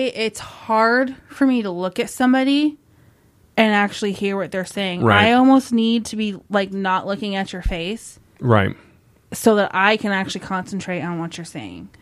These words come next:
Speaker 1: And I don't, I don't remember why that is, but there was a reason they were talking about it and why it's linked to A D H D, but it's a thing.
Speaker 2: Yeah.
Speaker 1: And I, I do, like, I listen better most of the time when there's some sort of noise behind me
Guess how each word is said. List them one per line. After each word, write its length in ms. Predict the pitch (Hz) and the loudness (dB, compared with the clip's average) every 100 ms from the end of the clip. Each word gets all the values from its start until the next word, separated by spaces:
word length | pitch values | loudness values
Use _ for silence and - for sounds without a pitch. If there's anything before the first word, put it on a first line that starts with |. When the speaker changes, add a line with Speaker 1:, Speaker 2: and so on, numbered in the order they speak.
| _ _ _ _ _ - | _ _ _ _ _ -4
Speaker 1:
And 160 | 202 202 | 0 2
I 140 | 196 | 0
don't, 320 | 185 233 254 | 2 4 4
I 140 | - 214 | 0 0
don't 160 | 220 | 2
remember 220 | 240 277 294 | 4 4 6
why 180 | 285 | 6
that 140 | 277 262 | 6 4
is, 340 | 240 233 226 | 4 2 0
but 120 | 208 | -4
there 120 | 208 214 | -4 0
was 160 | 208 | 0
a 80 | 202 | 0
reason 480 | 214 277 277 277 262 | 0 2 2 2 2
they 100 | 226 | 0
were 100 | 208 | 0
talking 320 | 240 233 233 | 0 0 0
about 260 | 233 226 226 | 0 2 2
it 120 | 220 | 0
and 100 | 196 | 0
why 180 | 185 202 | 0 0
it's 160 | 214 | -2
linked 200 | 214 214 | -4 -6
to 60 | 220 | -6
A 140 | 196 | -6
D 100 | 202 196 | -4 -4
H 260 | 190 - | -4 -6
D, 380 | 208 190 185 196 _ _ _ _ _ - | -8 -6 -6 -10 _ _ _ _ _ -6
but 100 | 208 | -4
it's 140 | 190 | -4
a 100 | 185 | -10
thing. 440 | - 180 143 120 196 - | -8 -6 -6 -8 -10 -2
Speaker 2:
Yeah. 220 | 113 101 - _ _ | 0 0 -4 _ _
Speaker 1:
And 160 | - 202 | -2 -2
I, 300 | - 196 208 | 0 -2 -2
I 160 | 196 214 | -2 -4
do, 300 | 208 220 196 | -2 -2 0
like, 200 | 185 185 | -2 -4
I 160 | 185 208 | -2 -2
listen 560 | 196 190 - 220 214 | -2 -6 -4 -4 -4
better 500 | 196 165 170 214 247 247 | -2 -4 -2 -2 -2 -6
most 320 | 208 190 185 - | -6 -4 -4 -4
of 80 | 233 | -4
the 80 | |
time 480 | 240 226 185 170 185 - _ _ _ _ _ _ _ _ _ _ - | -2 -2 -4 -4 -8 -10 _ _ _ _ _ _ _ _ _ _ 2
when 200 | 220 208 | 2 4
there's 200 | 196 - | -2 -2
some 260 | 208 214 | -2 -2
sort 260 | 208 220 196 | -6 -8 -6
of 60 | 185 | -4
noise 280 | 190 214 | -2 -2
behind 340 | 240 262 254 233 | -2 0 0 0
me 320 | 220 220 233 | -2 -4 -6